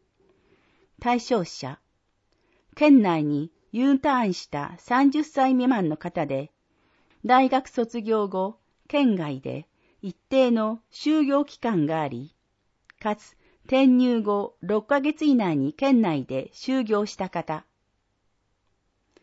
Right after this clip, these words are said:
支援内容、翌年度以降の県内での居住、就業条件に、奨学金の返済額を最長六年間助成、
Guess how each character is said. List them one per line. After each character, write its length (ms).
支 200
援 240
内 300
容、 260
翌 280
年 240
度 160
以 100
降 220
の 160
県 280
内 220
で 100
の 280
居 180
住、 400
就 320
業 260
条 240
件 360
に、 220
奨 280
学 280
金 280
の 300
返 240
済 260
額 320
を 180
最 320
長 360
六 260
年 220
間 280
助 140
成、 400